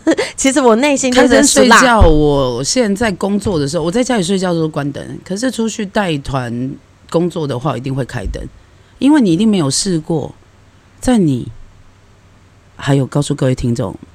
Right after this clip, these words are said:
Speaker 2: 在国外尽量不要裸睡。
Speaker 1: 啊，你在买，你感觉后面有很刺激的故事哦。
Speaker 2: Oh no！我是告诉你，是因为我曾经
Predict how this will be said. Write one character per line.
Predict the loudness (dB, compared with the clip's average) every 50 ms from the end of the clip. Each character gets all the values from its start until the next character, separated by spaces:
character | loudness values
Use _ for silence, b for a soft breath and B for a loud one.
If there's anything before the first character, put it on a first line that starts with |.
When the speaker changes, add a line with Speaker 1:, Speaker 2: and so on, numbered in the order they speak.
| _ _
Speaker 2:
在 | -6 -4 -4 -4
国 | -4 -4 -2
外 | -2 -2 -2
尽 | -2 -2 -2 -2
量 | -2 -4
不 | -6 -6 -8
要 | -8
裸 | -8 -10 -12 -14
睡。 | -12 -12 -12 -14 -14 -16 -20 -20 -20 -20 -20 -20 _ _ _ _ _ _ -20 _ _ _ _ _ -20 _ _ _ _ b b b b b b b b b b
Speaker 1:
啊， | 4 6 8 10 10 10 10 10 10 8 8
你 | 6 6
在 | 8 6 6 8 8 8
买， | 8 8 8 8 6 6
你 | 6 6
感 | 8 6 8 8
觉 | 8 6
后 | 8 10 8 8 8
面 | 8 8 8
有 | 10 10 8 8
很 | 6 4
刺 | 2 6 6 6 6
激 | 6 6 6 6
的 | 6 6 6
故 | 6 6 6 4
事 | 2 4 4 6 8 8 10
哦。 | 10 10 10 10 8
Speaker 2:
Oh | 8 8
no！ | 6 6 8 8 8 8 10 8 8 8 8
我 | 6
是 | 6 6 6 6
告 | 8 8 8 8
诉 | 10 10 10 10
你， | 10 8 8 8 6 6 4
是 | 2 2 4 4 4 6
因 | 6 6 8 8 8
为 | 8 8 6 6 6 4 2 -2
我 | -4 -4
曾 | -4 0 2 2 4 4 2 0
经 | 0 -2 -2 0 -2 -2